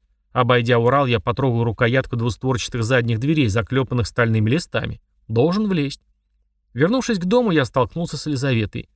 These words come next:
"Вы вылечите папу?" заморгала она, смахивая слезы ресницами. "Вылечим", твердо заверил я ее, хотя и не понимал толком, что нам предстоит и как это все будет выглядеть.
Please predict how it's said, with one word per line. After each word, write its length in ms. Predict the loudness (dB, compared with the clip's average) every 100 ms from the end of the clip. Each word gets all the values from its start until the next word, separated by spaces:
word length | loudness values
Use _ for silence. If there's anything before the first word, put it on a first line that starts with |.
| _ _ _ _ _ _
"Вы 160 | 0 2
вылечите 500 | 4 2 -2 -8 -2
папу?" 420 | 0 0 -4 -12 _
заморгала 580 | -2 2 2 4 4 4
она, 200 | 2 0
смахивая 460 | 0 0 0 0 -4
слезы 360 | -2 0 0
ресницами. 600 | -2 -4 -8 -8 -12 -14 -16 _ _ _ _ _ _
"Вылечим", 560 | 0 2 0 -4 -10 -14 _ -2
твердо 260 | 0 2
заверил 400 | 0 2 2 2
я 200 | 2 2
ее, 220 | 2 2 0
хотя 280 | -2 0
и 40 | 0
не 100 | 0
понимал 460 | 0 0 2 0
толком, 360 | 0 -2 0 -4
что 160 | -2 0
нам 160 | 0
предстоит 540 | -2 -8 -2 0 0 -4 _ _
и 80 | -4
как 160 | -2 -2
это 140 | -2
все 140 | -2
будет 280 | 0 0 0
выглядеть. 580 | 0 0 0 -4 -8